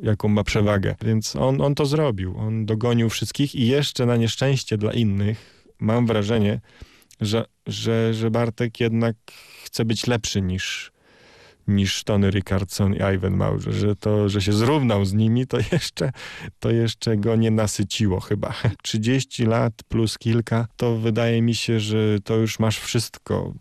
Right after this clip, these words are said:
zbudowany team, znasz wszystko dookoła, detale, wybierasz to, co jest dobre, doświadczenie, głowę, mądrość, a wciąż odwagę i,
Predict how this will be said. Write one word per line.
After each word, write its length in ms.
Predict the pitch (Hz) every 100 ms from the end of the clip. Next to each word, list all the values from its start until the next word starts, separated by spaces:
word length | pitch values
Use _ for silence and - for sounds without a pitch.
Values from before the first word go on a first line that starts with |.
| -
zbudowany 720 | 101 98 104 110 104 110 107
team, 520 | 92 - 110 101 92 90 _ - - - - _ -
znasz 500 | 98 95 101 110 107
wszystko 440 | - 117 110 -
dookoła, 520 | 107 104 101 110 98 95
detale, 600 | 104 - 104 101 98 101 - - -
wybierasz 520 | 110 101 113 113 101
to, 140 | -
co 140 | 101 104
jest 180 | 98 95
dobre, 460 | 104 101 95 92 90 _ -
doświadczenie, 720 | 110 110 - 107 - 117 107 95
głowę, 500 | 95 110 101 98 95
mądrość, 960 | 101 104 98 95 95 - - - -
a 80 | -
wciąż 400 | 110 - 107 101
odwagę 520 | 107 92 101 104 104
i, 260 | 101 98 95